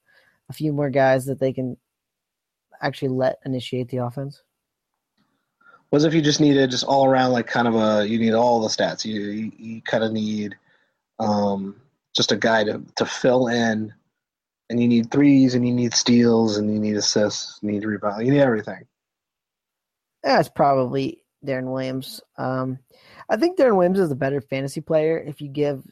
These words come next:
Speaker 1: if you put them in the same minutes in the same situation. But obviously, I mean, that's, that's a hypothetical.
Speaker 2: I would agree, um, unless Jennings gets weird. So you got a, a bigger variance, you know. If, if Jennings gets real weird, he can, uh,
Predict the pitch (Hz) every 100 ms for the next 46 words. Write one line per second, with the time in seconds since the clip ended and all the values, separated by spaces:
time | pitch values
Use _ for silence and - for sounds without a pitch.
0 | - 170 185 165 180 165 175 160 147 -
1 | 151 151 147 151 - 139 143 139 - -
2 | 131 131 143 175 180 - _ _ _ _
3 | _ - 139 - _ _ _ _ _ -
4 | - 131 131 - 139 131 143 147 - -
5 | - 135 135 - - 139 135 131 123 135
6 | 147 - _ _ _ - 175 180 151 156
7 | 165 - - 127 120 117 117 110 - -
8 | 143 139 131 135 - - 127 147 143 131
9 | 135 - 117 123 131 127 135 131 - -
10 | - 165 170 156 139 127 - 143 151 147
11 | 120 131 139 151 175 175 - 180 180 185
12 | 160 156 117 123 139 135 143 151 160 160
13 | - 147 143 147 143 147 156 156 143 135
14 | 123 120 113